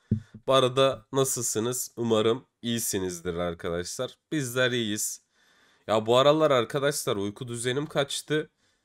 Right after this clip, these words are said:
Çok fena uyudum ya. Valla kalkmak istedim. Kendimi bir türlü kaldıramadım ya. Ama uyku düzeni yapmam lazım. Çünkü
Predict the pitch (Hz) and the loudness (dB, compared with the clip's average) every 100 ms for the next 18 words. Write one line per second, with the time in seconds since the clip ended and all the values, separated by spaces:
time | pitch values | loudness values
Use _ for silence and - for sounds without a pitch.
0 | _ - 127 127 - 135 139 143 147 127 | _ -4 -2 0 2 4 4 4 2 -2
1 | 123 117 101 101 107 123 131 - 127 117 | -2 2 2 2 2 0 -2 0 0 0
2 | - 147 - - 156 151 147 127 107 120 | -2 -4 -4 -8 -6 -4 -4 -2 -2 -2
3 | 131 135 147 147 143 - 113 110 113 123 | -4 -8 -8 -6 -4 0 0 0 0 0
4 | 104 95 87 85 90 - _ _ _ _ | -2 -4 -2 -2 -4 -8 _ _ _ _
5 | _ _ _ _ _ _ _ _ _ _ | _ _ _ _ _ _ _ _ _ _
6 | _ _ - 123 151 156 156 - 117 123 | _ _ 0 4 6 4 4 -2 -6 -6
7 | 143 135 127 135 135 120 - 107 107 101 | -8 -2 0 2 2 0 -2 -2 0 2
8 | 101 131 147 - 131 127 156 151 | 0 -2 -6 -6 -8 -4 -6 -6